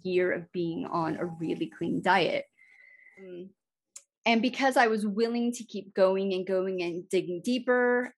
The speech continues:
um, my natural fertility started to restore itself. And because of the circumstances, we actually didn't try naturally, um, after our I V F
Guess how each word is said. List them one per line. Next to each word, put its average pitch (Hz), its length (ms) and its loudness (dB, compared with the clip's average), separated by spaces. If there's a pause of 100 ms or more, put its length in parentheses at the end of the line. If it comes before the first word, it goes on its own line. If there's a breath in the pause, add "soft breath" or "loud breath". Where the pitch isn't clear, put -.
um, 190 640 0
my 190 680 0
natural 202 600 2
fertility 214 720 -4
started 196 400 0
to 202 160 -8
restore 196 640 -4
itself. - 560 -4 (240)
And 190 460 -2 (120)
because 277 300 -2
of 262 100 -2
the 254 80 0
circumstances, 202 1040 -2
we 208 440 -4 (100)
actually 196 400 0
didn't 196 340 -4
try 185 300 0
naturally, 175 920 -2 (200)
um, 175 340 0
after 180 340 2
our 185 240 2
I 180 180 -2
V 175 140 -2
F 208 140 -2